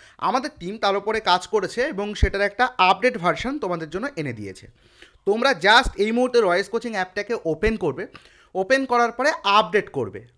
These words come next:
আমি পুরো প্রসেসটা দেখাচ্ছি, কিভাবে তোমরা সমস্ত কিছু আবার পুনরায় ঠিক করতে পারো, সেটা একটুখানি দেখে নাও। Just এই আপডেট বাটনে ক্লিক করে দেবে। আপডেট বাটনে ক্লিক করে একটুখানি just ওয়েট করবে, যেটা আমি করছি।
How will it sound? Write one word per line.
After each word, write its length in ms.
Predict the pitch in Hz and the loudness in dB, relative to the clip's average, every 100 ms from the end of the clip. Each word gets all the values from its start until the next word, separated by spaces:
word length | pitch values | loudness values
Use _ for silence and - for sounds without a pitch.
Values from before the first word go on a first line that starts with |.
| - | -4
আমি 160 | 240 | -4
পুরো 360 | 277 - 294 320 | -6 -10 -6 -6
প্রসেসটা 520 | 320 208 254 247 254 | -4 -6 -6 -6 -4
দেখাচ্ছি, 380 | 208 226 226 262 | -4 -4 -8 -12
কিভাবে 420 | - 220 214 247 | -14 -6 -4 -4
তোমরা 360 | 240 208 269 - - _ | -6 -6 -6 -8 -16 _
সমস্ত 360 | - 226 254 254 | -10 -6 -6 -8
কিছু 220 | 220 226 | -8 -4
আবার 120 | 214 | -4
পুনরায় 340 | 214 190 190 202 | -4 -6 -6 -6
ঠিক 180 | 180 - | -10 -12
করতে 260 | 165 170 | -10 -8
পারো, 180 | 160 226 | -6 -6
সেটা 200 | 262 185 | -6 -10
একটুখানি 360 | 165 170 175 240 | -10 -12 -12 -6
দেখে 260 | 185 117 | -6 -6
নাও। 120 | 87 - _ _ _ _ _ 127 | -14 -18 _ _ _ _ _ -4
Just 320 | 165 233 - | 2 2 2
এই 80 | 277 | 0
আপডেট 440 | - 208 226 247 | 4 4 6 2
বাটনে 260 | 214 240 247 | 0 -4 -8
ক্লিক 280 | 240 196 - | -8 -12 -6
করে 180 | 185 139 | -4 -2
দেবে। 220 | 160 208 - _ _ _ _ - | -4 -8 -14 _ _ _ _ -6
আপডেট 340 | 165 202 247 | -4 -4 -6
বাটনে 260 | 254 262 254 | -6 -6 -8
ক্লিক 280 | 254 220 - | -10 -14 -2
করে 160 | 240 | -2
একটুখানি 460 | 294 - 269 247 233 | -2 -8 -8 -6 -4
just 240 | 214 - | -6 -4
ওয়েট 180 | 156 151 | -6 -6
করবে, 220 | 151 175 | -6 -6
যেটা 220 | 202 180 | -6 -4
আমি 140 | 175 180 | -4 -4
করছি। 420 | 180 175 - 294 | -2 -2 -4 -12